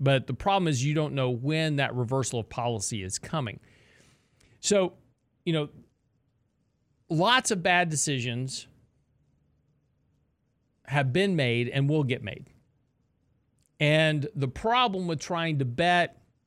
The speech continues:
on a blowout bear market is that you don't know when one morning you wake up and Jerome Powell's on television going, "Yep, we're dropping rates back to zero and reversing our Q E,"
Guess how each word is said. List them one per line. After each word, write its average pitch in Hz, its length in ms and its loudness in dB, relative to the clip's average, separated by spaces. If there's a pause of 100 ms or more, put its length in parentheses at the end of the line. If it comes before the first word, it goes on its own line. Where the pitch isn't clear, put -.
(580)
on 147 320 2
a 139 280 2 (220)
blowout 165 840 2
bear 156 260 2
market 139 480 -2 (1900)
is 170 260 2
that 156 320 4
you 190 340 2
don't 196 360 2
know 165 260 2
when 143 840 0
one 165 180 0
morning 165 400 0
you 147 140 2
wake 147 320 0
up 147 360 2 (120)
and 139 400 2
Jerome 143 300 0
Powell's 147 400 2
on 139 160 -2
television 135 540 0
going, 123 440 0
"Yep, 175 320 2
we're 170 80 2
dropping 185 320 2
rates 170 220 2
back 160 260 0
to 147 80 -2
zero 196 680 2
and 151 440 0
reversing 151 540 2
our 139 80 2
Q 127 260 0
E," - 160 -8